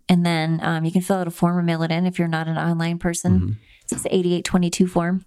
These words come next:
Speaker 2: Shoot, by now, by this year, you, you have to be an online person, right?
Speaker 1: Yes, yeah. But there's some people who just, you know, they just don't. So they wanna go to the library and get their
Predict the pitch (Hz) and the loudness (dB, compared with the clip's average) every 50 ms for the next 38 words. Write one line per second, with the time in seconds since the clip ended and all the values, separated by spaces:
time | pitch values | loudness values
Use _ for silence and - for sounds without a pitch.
0 | _ _ - - - - - 107 - - 98 95 90 90 95 104 101 95 90 - | _ _ -10 -10 -8 -4 -4 -2 0 0 2 2 4 4 4 4 4 2 2 2
1 | 90 95 92 95 110 - - 90 82 85 82 82 85 82 71 87 92 87 85 80 | 2 4 4 4 4 4 4 4 6 6 6 6 6 4 4 4 4 4 6 6
2 | 85 95 101 - - 92 92 87 85 82 82 85 85 85 85 - 90 87 - - | 4 4 2 2 2 2 4 4 4 4 4 4 4 4 2 2 2 0 2 2
3 | - 269 285 302 339 349 359 349 339 330 311 285 262 254 247 - - 247 240 247 | 2 2 2 2 2 2 4 4 4 4 4 2 2 2 0 0 4 4 4 6
4 | 254 262 269 262 262 254 240 226 220 214 - 240 220 240 247 247 - - 247 226 | 6 4 4 4 6 6 6 4 4 4 4 2 2 2 2 0 2 2 2 4
5 | 226 226 220 214 214 208 208 208 - 202 202 - - 208 202 196 185 185 - 190 | 4 4 4 2 2 2 2 2 0 -2 -2 0 0 0 2 2 0 0 0 -2
6 | 190 190 180 - - 190 180 180 180 175 - - - 180 175 175 175 165 170 170 | -2 -2 -4 -4 -2 0 0 0 0 -2 -4 -4 -4 -2 -2 0 0 0 -2 -2
7 | 175 175 - 175 175 170 180 175 180 180 160 165 165 160 165 165 170 165 160 165 | -2 -2 -2 -2 -2 -2 0 0 0 -2 -2 -2 0 0 0 0 0 -2 -2 -4
8 | - - 170 175 | -4 -4 -4 -6